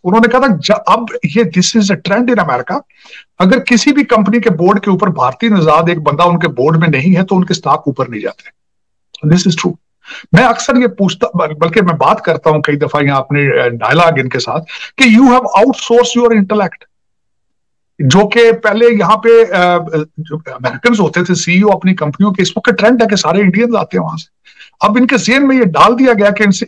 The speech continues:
Indian Institute of Technology से जो लोग पढ़ के आते हैं, they are superior minded than you are।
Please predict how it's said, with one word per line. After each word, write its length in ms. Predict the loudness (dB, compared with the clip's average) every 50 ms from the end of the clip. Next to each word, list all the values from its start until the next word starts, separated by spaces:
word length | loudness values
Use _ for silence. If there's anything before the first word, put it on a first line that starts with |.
| -4 -2
Indian 280 | 0 2 2 2 2
Institute 460 | 0 0 0 0 -2 -2 -2 0 0
of 80 | 0 0 -2 -4
Technology 460 | -6 -4 -2 0 0 2 2 2 0 0
से 100 | 0 0
जो 100 | 2 2
लोग 220 | 2 0 0 0
पढ़ 140 | 0 0 0
के 120 | 2 0
आते 180 | 0 2 2 2
हैं, 80 | 2
they 140 | 2 2 0
are 100 | -2 -2 -4
superior 360 | -2 -2 0 2 2 2 2
minded 360 | 2 2 0 -2 -2 -4 -6
than 180 | -4 -4 -4 -4
you 300 | -4 -4 -4 -2 -2 -4
are। 60 | -4